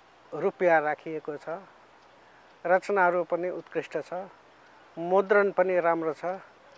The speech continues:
त्यसको आवरण, अ, सज्जा, गेटअप, डिजाइन सबै राम्रो गरिएको छ। अ, सायद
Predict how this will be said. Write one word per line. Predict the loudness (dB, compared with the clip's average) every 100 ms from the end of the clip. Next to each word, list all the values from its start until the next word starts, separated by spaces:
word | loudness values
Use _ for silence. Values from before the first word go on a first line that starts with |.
| _ -4
त्यसको | 0 4
आवरण, | 6 6 4 2 0 -2 -4
अ, | -8 -14 -8 -6 -4 -4
सज्जा, | 0 0 2 4 4 2
गेटअप, | 0 -2 0 -2 -2 -16
डिजाइन | -10 -4 0 2 0 -4
सबै | -4 -2 0 -2 -6 -16 -20 _ 0
राम्रो | 2 4 2
गरिएको | -2 -4 -6 -6 -10
छ। | -10
अ, | -12 -12 _ _ _ _ _ -14 -10 -10 -10 -10 -12 -14 -14 -14 -12 -8
सायद | 0 2 2